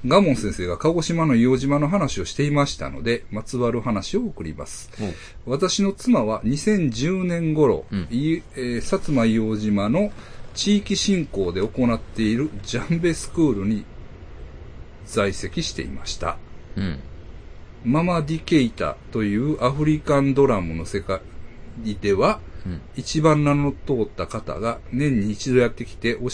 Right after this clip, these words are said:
Speaker 1: えてくれる学校で、そこの寮に住み、一年間アフリカンのレッスンと島暮らしを堪能したそうです。
Speaker 2: うん。
Speaker 1: 一年間。
Speaker 2: へえ。
Speaker 1: 私も一度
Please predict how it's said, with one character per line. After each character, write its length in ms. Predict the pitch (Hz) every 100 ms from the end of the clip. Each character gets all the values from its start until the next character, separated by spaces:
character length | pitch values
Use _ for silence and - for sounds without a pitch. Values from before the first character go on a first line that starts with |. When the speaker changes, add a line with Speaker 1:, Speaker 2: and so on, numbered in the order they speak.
| 135
Speaker 1:
え 80 |
て 100 | 127
く 100 | 120
れ 80 | 123
る 100 | 120
学 220 | 95 76
校 160 | - 82
で、 220 | 143 - - - - - - - - -
そ 180 | - 127
こ 120 | 175
の 120 | 131
寮 240 | 104 139 110
に 80 | 85
住 220 | - 82
み、 120 | - -
一 280 | 135 - 160
年 300 | 151 147 120
間 300 | - 78 67 -
ア 100 | 127
フ 140 | 131 131
リ 120 | 117
カ 180 | 101 87
ン 200 | 87 - - - - - - -
の 200 | 156 143
レ 120 | 123
ッ 20 |
ス 260 | 127 - 90
ン 100 | 85
と 140 | -
島 260 | 131 135 123
暮 160 | 120 110
ら 60 |
し 160 | - 120
を 60 |
堪 200 | 101 110
能 360 | 107 107 104 95
し 120 | -
た 120 | -
そ 160 | - -
う 140 | -
で 80 | -
す。 300 | - - - - -
Speaker 2:
う 40 |
ん。 460 | 104 104 101 98 92
Speaker 1:
一 200 | - 120
年 120 | 98
間。 100 | -
Speaker 2:
へ 40 | - -
え。 420 | 98 104 107 104 98 -
Speaker 1:
私 320 | 160 208 277
も 140 | 254
一 220 | 156 165 165
度 180 | 160